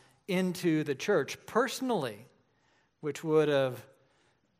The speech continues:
basically been seen as an anathema with many of the Jewish nationalists at the time.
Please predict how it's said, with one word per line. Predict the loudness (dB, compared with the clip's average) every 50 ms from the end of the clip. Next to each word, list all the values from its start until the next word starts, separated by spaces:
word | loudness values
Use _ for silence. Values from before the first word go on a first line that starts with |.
| _ -20 -18 -16 -6 -2
basically | 0 0 0 0 0 -2 -4 -4 -4 -4
been | -4 -4 -4 -6
seen | -6 -4 -4 -2 0 0
as | -2 -2 -4
an | -6 -6 -6
anathema | -4 -2 0 0 0 0 -2 -4 -4 -4 -4 -4 -4 -4
with | -6 -8 -10 -10
many | -8 -6 -6 -4 -4
of | -6 -6
the | -6 -8
Jewish | -8 -6 -6 -6 -6 -6 -6 -6
nationalists | -4 -4 -2 -2 -4 -6 -6 -8 -6 -6 -6 -6 -6 -8
at | -8 -8 -8
the | -10 -10
time. | -10 -10 -10 -10 -12 -16